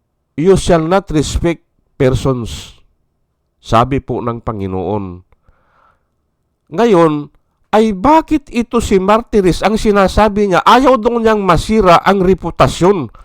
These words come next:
o ang pangalan, hindi ba? Ayaw daw niyang masira ang pangalan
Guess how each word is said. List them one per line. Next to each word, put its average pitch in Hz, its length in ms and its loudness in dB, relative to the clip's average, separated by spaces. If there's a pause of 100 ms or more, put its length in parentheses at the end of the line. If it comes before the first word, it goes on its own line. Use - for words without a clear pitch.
(260)
o 180 60 0 (100)
ang 180 160 0
pangalan, 156 800 2
hindi 127 160 -6
ba? 220 320 2 (2000)
Ayaw 254 320 4
daw 240 160 2
niyang 214 240 0
masira 185 560 2
ang 185 160 -2
pangalan 175 800 2